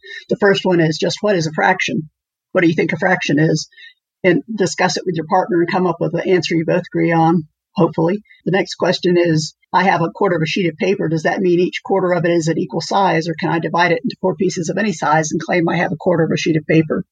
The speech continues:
And write down your answer and your explanation. And then if Rob and Sue order two medium pizzas, one pepperoni and one cheese, and each pizza is cut in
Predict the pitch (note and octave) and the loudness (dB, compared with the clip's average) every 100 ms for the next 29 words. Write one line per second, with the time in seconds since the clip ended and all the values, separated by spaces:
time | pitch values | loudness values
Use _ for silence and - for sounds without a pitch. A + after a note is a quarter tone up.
0 | - F3 E3+ - F3 F3 E3 D#3+ D#3+ - | -4 -2 0 0 0 0 2 0 0 -2
1 | E3+ F3 F3 - F3+ E3+ E3 D#3+ - E3+ | 0 0 0 -4 0 2 4 2 0 0
2 | - _ _ _ _ F#3 F3+ F#3 F#3 F3 | -2 _ _ _ _ -2 0 2 4 2
3 | F3 F3 _ _ - F#3+ A3 G#3+ F#3+ - | 0 -4 _ _ -8 0 2 2 0 -2
4 | G#3+ F#3+ G3 E3+ D#3+ A#3+ G#3 G#3+ G#3+ D#3+ | -2 0 0 0 -2 0 2 2 2 2
5 | E3 D#3+ - E3+ D#3 E3+ F3 F#3+ - F3+ | 2 -2 -2 -2 0 -2 -2 -4 0 0
6 | E3+ D#3+ E3 D#3+ - B3 A3 G3 - - | 2 2 2 0 0 0 0 0 -4 -12
7 | - _ F3 E3+ - - F3 D#3+ D#3+ - | -18 _ 0 0 -2 -4 -4 -4 -6 -2
8 | F3 | 0